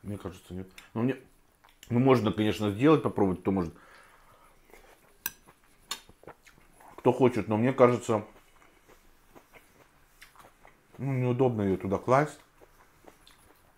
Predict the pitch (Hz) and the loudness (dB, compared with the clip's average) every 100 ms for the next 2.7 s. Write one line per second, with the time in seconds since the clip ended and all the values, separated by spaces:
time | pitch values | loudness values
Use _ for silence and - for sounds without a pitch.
0 | - - _ - 120 113 139 127 101 98 | -20 -20 _ -8 -2 0 2 4 2 2
1 | 110 104 104 110 147 - 113 - 120 113 | 0 -2 0 0 0 -2 -4 0 2 4
2 | 107 107 - 135 147 131 | 2 2 0 2 4 4